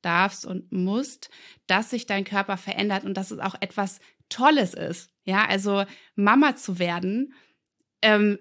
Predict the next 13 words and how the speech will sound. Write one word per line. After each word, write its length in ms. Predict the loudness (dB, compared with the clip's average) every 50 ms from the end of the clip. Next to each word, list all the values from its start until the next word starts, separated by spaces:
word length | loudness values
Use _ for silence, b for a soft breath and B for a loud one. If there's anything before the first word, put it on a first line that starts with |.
| -6 -4 -2
das 260 | 0 0 -2 -2 -4
bedeutet 560 | -2 0 4 6 8 8 8 6 6 2 4
ja 260 | 4 2 2 2 0 -2
die 160 | -4 -4 -4
pure 360 | 0 2 2 4 4 4 4
Weiblichkeit, 680 | 4 4 4 2 2 0 0 0 -2 -2 -2 -2 -4
das 80 | -6 -4
ist 60 | -2
die 80 | -2 -2
pure 280 | 0 0 0 0 0
Verkörperung 680 | 0 0 0 2 2 0 2 0 -2 -4 -4 -4 -6 -6
von, 400 | -4 -2 0 0 0 -2 -4 -6
von, 640 | -6 -4 -4 -4 -4 -4 -6 -6 -10 -12 -18 -20